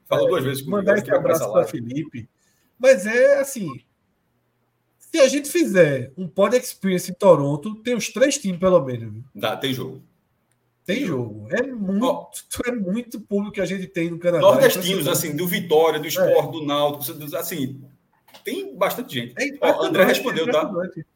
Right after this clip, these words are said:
Speaker 1: É Rio de Janeiro, só pra dizer.
Speaker 2: Rio de Janeiro, né?
Speaker 1: Rio de Janeiro. André Gondim.
Speaker 2: André tá no Rio de Janeiro. Quem tá lá no Rio de Janeiro também é Rodrigo, nosso diretor. Esse, esse programa aqui, ele, ele...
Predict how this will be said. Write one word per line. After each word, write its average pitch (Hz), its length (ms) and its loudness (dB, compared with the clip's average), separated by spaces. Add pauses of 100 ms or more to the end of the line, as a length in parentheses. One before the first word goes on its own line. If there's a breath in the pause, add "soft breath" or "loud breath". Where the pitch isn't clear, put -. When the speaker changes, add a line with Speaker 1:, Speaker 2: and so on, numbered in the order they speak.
(520)
Speaker 1:
É 123 80 -2
Rio 147 200 -2
de 170 60 -6
Janeiro, 113 460 -4 (120)
só - 160 -10
pra 120 140 -8
dizer. - 220 -8
Speaker 2:
Rio 180 120 2
de 175 60 -4
Janeiro, 139 440 0
né? 131 140 -6 (240)
Speaker 1:
Rio 101 140 -20
de 101 80 -20
Janeiro. 98 240 -18 (320)
André 95 220 -6
Gondim. 95 360 -10
Speaker 2:
André 160 300 2
tá 175 180 4
no 147 80 -2
Rio 180 220 2
de 196 100 -2
Janeiro. 151 440 4
Quem 202 140 2
tá 202 120 6
lá 208 120 8
no 214 80 0
Rio 220 100 -2
de 190 80 -6
Janeiro 208 240 2
também 202 340 -2
é 269 220 4
Rodrigo, 202 520 -4
nosso 170 220 -2
diretor. 151 420 -4
Esse, 180 240 -4
esse 202 160 -8
programa 202 400 2
aqui, 170 200 -2
ele, 220 360 -2
ele... 160 500 -4